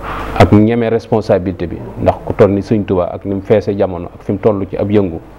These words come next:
ñu wax la lu mel noonu ci moom déey la ko, nga mag ci ak njabootam war koo lijjanti,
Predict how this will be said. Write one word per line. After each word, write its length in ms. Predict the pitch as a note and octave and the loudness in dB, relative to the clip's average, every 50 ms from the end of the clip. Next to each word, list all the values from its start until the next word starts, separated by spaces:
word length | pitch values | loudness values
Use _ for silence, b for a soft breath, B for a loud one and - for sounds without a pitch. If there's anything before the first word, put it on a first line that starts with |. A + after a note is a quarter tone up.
| - - - - - - - - - - - G#2 | -16 -16 -14 -14 -14 -14 -14 -14 -10 0 6 6
ñu 100 | G2+ G#2+ | 6 6
wax 160 | A2+ A2+ - B2 | 6 2 0 0
la 120 | A2 G#2+ | 0 0
lu 180 | G2+ G2+ G#2+ A2 | 0 0 0 0
mel 220 | G#2+ A2 A2+ G#2+ | 2 2 2 2
noonu 260 | G#2 G#2 G2+ G2 G2 F#2 | 0 0 0 -2 -2 -2
ci 80 | - A#2+ | 0 2
moom 220 | A2+ G#2+ G#2 G2+ | 2 2 0 0
déey 200 | G2+ A2+ A2 G#2+ | -2 -2 -2 -2
la 100 | G2+ F#2+ | -2 -4
ko, 120 | - - - - - - - C3+ - - - - - - | -8 -10 -14 -20 -20 -20 -20 -20 -18 -18 -18 -20 -14 -4
nga 140 | - G2 G#2+ | 2 2 4
mag 160 | G#2+ G#2+ A2 A2+ - | 4 4 2 0 0
ci 80 | - | 0
ak 100 | - G#2+ | 0 0
njabootam 420 | A2+ G#2+ G#2+ G#2+ G#2 G2+ A2 G#2 G#2+ | 2 0 0 0 0 -2 -2 -2 0
war 140 | A#2+ B2 | 0 0
koo 120 | - - A#2+ | -2 -4 -6
lijjanti, 380 | A2+ A2 G2+ G2 F2+ F2+ - | -4 -4 -4 -6 -6 -8 -10